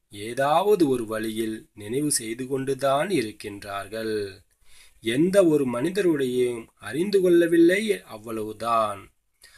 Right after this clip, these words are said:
ஆத்மா அசரீதி என்பதை நீங்கள் அறிவீர்கள். ஆத்மாக்களுக்கும் கூட பூஜைகள் நடைபெறுகிறதில்லையா?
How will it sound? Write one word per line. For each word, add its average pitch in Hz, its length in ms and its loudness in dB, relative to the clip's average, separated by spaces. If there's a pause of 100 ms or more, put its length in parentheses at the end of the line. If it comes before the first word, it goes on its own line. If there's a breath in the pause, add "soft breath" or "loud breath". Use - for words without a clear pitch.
(180 loud breath)
ஆத்மா 131 920 2
அசரீதி 165 720 2
என்பதை 120 440 0
நீங்கள் 147 460 0
அறிவீர்கள். 110 800 -4 (360 soft breath)
ஆத்மாக்களுக்கும் 151 1040 -2
கூட 202 340 2
பூஜைகள் 165 760 0
நடைபெறுகிறதில்லையா? 156 1300 -4